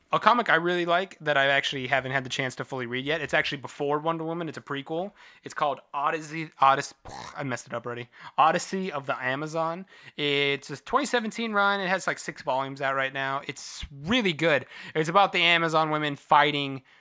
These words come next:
before they even get to Themyscira, and they're kinda just fighting all these rich monsters, these,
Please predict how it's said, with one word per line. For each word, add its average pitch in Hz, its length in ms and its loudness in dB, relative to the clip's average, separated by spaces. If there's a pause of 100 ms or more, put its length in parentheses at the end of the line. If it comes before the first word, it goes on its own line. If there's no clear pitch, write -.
(200)
before 180 260 2
they 165 100 4
even 139 240 -2
get 143 240 2
to 143 100 -4
Themyscira, 127 680 0
and 123 120 -4
they're 123 80 -6
kinda 143 260 4
just 131 260 -6
fighting 139 380 4
all 123 140 -2
these 117 380 -14 (360)
rich 139 420 0
monsters, 135 880 2
these, 117 460 -8